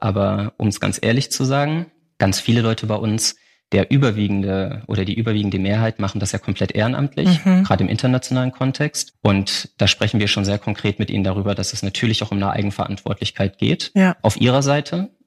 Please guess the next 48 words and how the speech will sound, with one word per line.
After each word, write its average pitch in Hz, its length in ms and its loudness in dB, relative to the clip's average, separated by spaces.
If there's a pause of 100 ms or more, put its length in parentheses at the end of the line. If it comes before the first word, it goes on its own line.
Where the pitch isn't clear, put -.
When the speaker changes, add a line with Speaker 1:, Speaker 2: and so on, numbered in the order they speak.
(140)
Speaker 1:
aber 107 320 2
auch 117 320 -2 (120)
um 110 120 4
eine 107 100 4
Verantwortung 104 600 -2
auf 95 100 -4
unserer 117 320 0
Seite, 113 240 0
das 107 140 -4
dann - 160 -4
auch - 100 -6
zu - 160 -6
akzeptieren 110 720 -2 (180)
und 185 120 6
das 175 120 4
Speaker 2:
Mhm. 175 100 2
Speaker 1:
auch 92 40 -4
zu - 80 -4
respektieren. - 680 -2
Weil 101 300 -2 (100)
ich - 160 -2
bin 101 140 4
ja 101 80 4
ehrlich, 113 560 -2
ich - 100 -8
möchte 110 220 -2
manche 110 280 0
Sachen 101 260 -2
ja 98 40 0
etwas - 220 -2
schneller 98 420 0
haben. - 440 -4
Und 185 240 4
wenn 104 100 4
das 95 120 2
dann 101 160 2
Speaker 2:
<laughs> - 0 -
Speaker 1:
nicht 98 200 -2
geht, 120 320 -2
dann 139 300 0 (580)
muss 110 220 2
ich - 100 -4
halt 117 160 -2
auch 104 160 -2
als - 560 -2
gute 117 240 0
Führungskraft 123 580 -2
sagen, 104 600 0